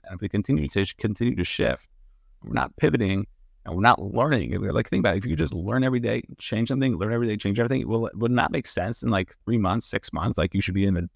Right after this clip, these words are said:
totally different place from, from now. But the thing is that people don't change. They don't shift. They don't try to learn on what's going on. So their expectation is totally skewed. And because their expectation is totally skewed, that's why they're not doing the things that they want to be doing.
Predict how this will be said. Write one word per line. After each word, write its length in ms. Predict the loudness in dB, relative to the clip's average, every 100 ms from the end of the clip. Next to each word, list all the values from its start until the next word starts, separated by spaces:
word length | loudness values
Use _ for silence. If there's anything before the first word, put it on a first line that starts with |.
| -4
totally 180 | -2
different 240 | 0 -2 -2
place 180 | -4 -4
from, 140 | -6 -8 _ -8
from 140 | -2
now. 240 | -2 -2 -6 -14 _ _ _ _ _
But 120 | -2 0
the 100 | 2
thing 160 | 2
is 100 | 2
that 140 | 0 0
people 180 | 0
don't 320 | 2 0 0 0
change. 300 | -6 -6 -4
They 80 |
don't 240 | 0 2 0
shift. 240 | -2 -4
They 60 | -2
don't 260 | -2 -2 -4 -16 _ _ -20 _
try 180 | 0 0
to 80 | 2
learn 360 | 0 2 2
on 160 | 2 0
what's 180 | -2 -4
going 260 | -2 2
on. 280 | 2 2 0 -4 _ _
So 160 | -8 -2
their 180 | 0 0
expectation 580 | -2 -2 -6 -2 2 2
is 140 | 2 -2
totally 400 | -2 0 0 -2
skewed. 500 | -4 -2 -2 -2 -14 _ -20 _ -12
And 80 | -4
because 240 | 0 0
their 100 | 2
expectation 500 | -2 -2 -2 0 0
is 80 | 0
totally 260 | 2 0 0
skewed, 360 | 0 2 2
that's 340 | 2 0 -2 -4
why 460 | -2 0 0 -2 -4
they're 100 | -4
not 160 | -4
doing 160 | -4 -6
the 60 | -2
things 180 | -2
that 80 | -2
they 80 | -4
want 140 | -6
to 40 | -6
be 100 | -4
doing. 220 | -4 -6